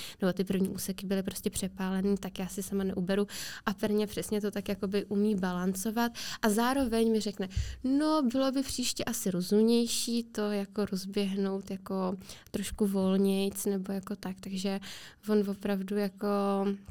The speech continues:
je v tomhle jako jedinečnej, v tom přístupu, který má a hlavně k-, v tom přístupu, který má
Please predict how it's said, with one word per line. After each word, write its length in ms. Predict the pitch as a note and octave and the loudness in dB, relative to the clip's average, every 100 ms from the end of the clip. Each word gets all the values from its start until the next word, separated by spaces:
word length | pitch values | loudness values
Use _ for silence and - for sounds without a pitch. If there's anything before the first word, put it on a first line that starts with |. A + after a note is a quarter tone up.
| - _ - - _ - - _ G#3+ | -20 _ -20 -20 _ -20 -20 _ -2
je 100 | F#3+ | -2
v 60 | |
tomhle 300 | F#3+ G3+ G3+ | 0 0 2
jako 240 | G3+ G3 G#3+ | 2 0 -2
jedinečnej, 640 | G#3 F#3+ A3 G3 - F#3 | 0 0 -2 -2 -4 -4
v 80 | F#3 | -2
tom 160 | G3+ F#3+ | -2 -2
přístupu, 500 | - - - F#3 G#3 | -2 -6 -8 -4 -4
který 360 | - G#3 G#3 | 0 2 4
má 260 | G3+ G3 G#3 - - - | 4 2 -2 -6 -10 -2
a 60 | G3+ | 0
hlavně 600 | G#3 G#3 G3+ G#3 G#3 G#3 - - - | 4 4 6 6 4 2 -4 -18 -20
k-, 60 | - | -12
v 100 | - | -4
tom 220 | A3 G#3+ | 0 0
přístupu, 500 | - G#3+ - A3 G#3+ | 0 -4 -2 0 -2
který 320 | - A3 G#3+ | 0 2 4
má 340 | G#3 G#3 G3+ | 4 4 2